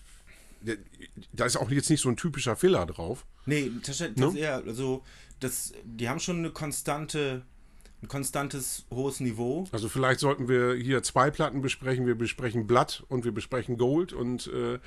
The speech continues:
Speaker 1: haben zwei gute Platten.
Speaker 2: Ja, ist eine Doppelvinyl dann
Speaker 1: Ja, ja,
Speaker 2: tatsächlich,
Speaker 1: genau.
Speaker 2: ne? Ja, ja,
Speaker 1: Also
Speaker 2: ja.
Speaker 1: dafür reicht dann auch vielleicht, äh,
Speaker 2: Wo du eben gerade sagst, Galactic Superlords.
Speaker 1: Ja.
Speaker 2: Ist das noch so, dass die sich die Sängerin quasi teilen?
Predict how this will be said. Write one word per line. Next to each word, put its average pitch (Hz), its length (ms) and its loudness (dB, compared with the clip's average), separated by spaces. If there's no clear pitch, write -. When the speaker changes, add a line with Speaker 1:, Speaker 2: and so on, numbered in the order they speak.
Speaker 1:
haben 123 160 0
zwei 135 240 6
gute 117 240 4
Platten. 117 440 0
Speaker 2:
Ja, 113 80 -6
ist - 200 -2
eine 165 80 0
Doppelvinyl 110 600 2
dann 92 160 -6
Speaker 1:
Ja, 117 80 6
ja, 127 80 8
Speaker 2:
tatsächlich, 123 220 6
Speaker 1:
genau. 90 140 2
Speaker 2:
ne? 123 100 -4
Ja, 110 220 -4
ja, 104 140 -6
Speaker 1:
Also 107 120 2
Speaker 2:
ja. 104 60 -4
Speaker 1:
dafür 120 320 2
reicht 110 240 2
dann 107 240 0
auch 101 240 -6
vielleicht, 101 580 -2
äh, 98 460 -2
Speaker 2:
Wo 135 80 2
du 190 100 8
eben 214 160 4
gerade 170 260 -2
sagst, 165 300 -4
Galactic 156 400 0
Superlords. 104 720 -4
Speaker 1:
Ja. 107 160 0
Speaker 2:
Ist - 260 -4
das 208 160 2
noch 196 140 0
so, 185 220 2
dass 139 380 -4
die 135 140 -4
sich 139 200 -4
die 123 80 -4
Sängerin 156 360 -4
quasi 151 280 -4
teilen? 175 500 0